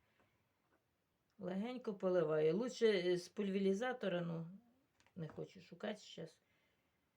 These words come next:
Просто вони можуть і збитися в одну кучу. Це погано.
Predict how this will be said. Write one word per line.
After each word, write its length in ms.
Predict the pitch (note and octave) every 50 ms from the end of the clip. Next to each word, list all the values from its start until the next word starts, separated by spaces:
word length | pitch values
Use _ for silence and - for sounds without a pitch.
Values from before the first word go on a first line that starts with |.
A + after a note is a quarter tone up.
| _ _ _ _ _ _ _ _ _ _
Просто 360 | _ - F3 F3 E3+ - - F#3
вони 240 | F3+ F#3 F3+ F#3
можуть 480 | F3+ F3+ F3+ F3+ E3+ E3+ F3 F3 - -
і 240 | E3 E3 E3 D#3+ D3+
збитися 440 | D3+ D3+ D3 F#3 F3+ F3+ - - E3
в 60 | D3+
одну 240 | E3 D#3 E3 F3 F3
кучу. 420 | - - A#3+ A#3 - - - D3+ - _ _ _ _ _ _ _ _ _ - - - _ _ _ _ _ _ _
Це 160 | _ - F3+ F3
погано. 540 | - F3+ D#3+ D3+ D3 C#3+ C#3+ C#3 C#3+ D#3